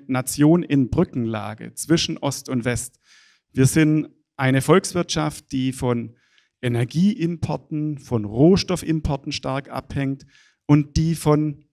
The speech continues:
dem Zugang zu Exportmärkten in aller Welt stark abhängt. Und, äh, mit diesem Ukraine-Konflikt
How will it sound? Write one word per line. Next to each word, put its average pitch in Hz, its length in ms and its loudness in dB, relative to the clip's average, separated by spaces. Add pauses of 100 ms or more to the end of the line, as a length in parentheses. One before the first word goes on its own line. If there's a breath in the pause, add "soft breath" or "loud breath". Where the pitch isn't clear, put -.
(160)
dem 107 240 -2
Zugang 151 580 4
zu - 160 -10
Exportmärkten 117 960 -6
in 110 100 -8
aller 107 240 -8
Welt 110 320 -8 (120)
stark 113 560 -8
abhängt. 113 580 -8 (1200 loud breath)
Und, 156 400 6
äh, 156 280 8 (720)
mit 151 220 6
diesem 190 220 2
Ukraine-Konflikt 180 1300 2